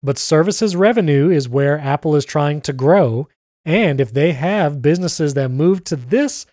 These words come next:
Apple Business Essentials program for three dollars per month per device, up to thirteen dollars for multiple devices per user, that's a lot of increased revenue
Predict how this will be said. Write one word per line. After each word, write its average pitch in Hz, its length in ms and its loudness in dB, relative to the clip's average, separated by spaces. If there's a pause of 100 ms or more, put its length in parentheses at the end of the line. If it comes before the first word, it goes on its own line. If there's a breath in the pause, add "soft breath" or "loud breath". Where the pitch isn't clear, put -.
(220)
Apple 196 240 -2
Business 208 380 0
Essentials 190 440 -4
program 131 600 -2
for 143 360 0 (320 soft breath)
three 139 220 0
dollars 170 480 4
per - 340 -2
month 180 340 0
per 175 160 -2
device, 170 600 0 (320)
up 160 160 0
to 175 100 0
thirteen 208 540 0
dollars 143 480 0
for 147 160 -4
multiple 151 360 -2
devices 139 540 -2
per 143 160 -4
user, 135 500 -2 (280)
that's 160 160 -2
a 254 60 2
lot 208 380 0
of 208 300 -2 (160)
increased 214 460 -2
revenue 160 540 2